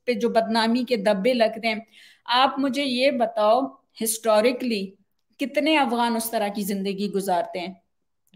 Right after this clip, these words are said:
और कितने ऐसे अफगान होंगे जिन्होंने पाकिस्तानियों के साथ वैसे शादी की होगी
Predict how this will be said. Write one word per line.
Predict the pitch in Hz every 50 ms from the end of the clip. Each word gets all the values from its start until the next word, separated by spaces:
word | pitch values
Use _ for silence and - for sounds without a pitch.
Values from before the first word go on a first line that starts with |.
| _ _ _ _ _ -
और | 226 240 233 233
कितने | - 294 - - 320 311 330 330 302 285
ऐसे | 269 - 285 277
अफगान | 254 220 233 220 220 220 240 254
होंगे | 247 233 226 240 254
जिन्होंने | 220 202 233 220 220 226 226 254 262
पाकिस्तानियों | 247 - 233 226 226 - 247 - - 240 220 214 214 220 226 240 262 262
के | 269 269
साथ | 254 262 - 240 240 247 226 208
वैसे | 208 208 247 233 233 - 269 254
शादी | 254 - 220 202 185 - 208 202
की | 202 - 190 185 185
होगी | 190 180 175 - - 175 185